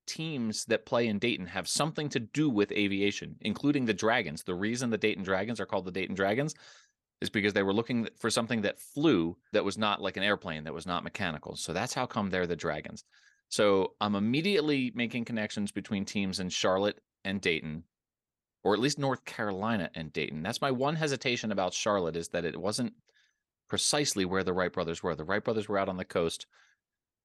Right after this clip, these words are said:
I have been to Corpus Christi. I was in Corpus Christi for a week in November twenty sixteen.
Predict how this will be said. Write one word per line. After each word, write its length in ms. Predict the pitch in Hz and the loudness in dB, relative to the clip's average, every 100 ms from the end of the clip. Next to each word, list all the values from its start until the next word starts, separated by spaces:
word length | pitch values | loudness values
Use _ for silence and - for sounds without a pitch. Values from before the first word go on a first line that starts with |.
| _ - | _ -8
I 100 | 104 | -6
have 120 | 92 _ | -6 _
been 180 | 127 139 | 2 2
to 60 | 151 | 2
Corpus 340 | 143 131 131 | 0 2 0
Christi. 440 | - 120 127 123 - _ _ _ | 0 -2 -2 -4 -8 _ _ _
I 100 | 92 | -4
was 200 | 95 92 | -2 0
in 140 | 92 92 | 0 -2
Corpus 340 | - 101 - | 0 0 -4
Christi 380 | - 104 - 101 | -2 -2 0 -2
for 280 | - 92 87 | 2 2 2
a 120 | 82 | 0
week 340 | 82 95 - - | 0 -2 -4 -10
in 180 | 90 87 | -8 -4
November 340 | 85 87 90 | -2 -2 -2
twenty 280 | 101 107 101 | -4 -2 -2
sixteen. 640 | - 107 - 95 87 92 | -2 -2 -2 -4 -4 -4